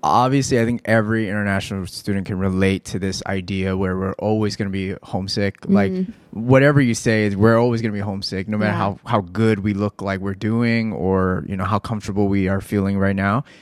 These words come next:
Speaker 1: It's just that we will always miss that aspect of home. Um, and so for me, like, I was really grateful that I had my roommate who was also an international student and he was away from home.
Speaker 2: Mm.
Speaker 1: So it sort of was like this brotherly kinda thing going
Speaker 2: Mm-hmm.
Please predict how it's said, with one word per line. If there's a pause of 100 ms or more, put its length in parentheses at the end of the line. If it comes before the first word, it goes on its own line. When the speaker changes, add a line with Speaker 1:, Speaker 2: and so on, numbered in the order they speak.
(100)
Speaker 1:
It's
just
that
we
will
always
miss
that
aspect
of
home. (340)
Um,
and
so
for
me,
like, (180)
I
was (240)
really
grateful
that
I
had
my
roommate
who
was
also
an
international
student
and
he
was
away
from
home.
Speaker 2:
Mm.
Speaker 1:
So
it
sort
of
was
like
this (240)
brotherly
kinda (460)
thing
going
Speaker 2:
Mm-hmm.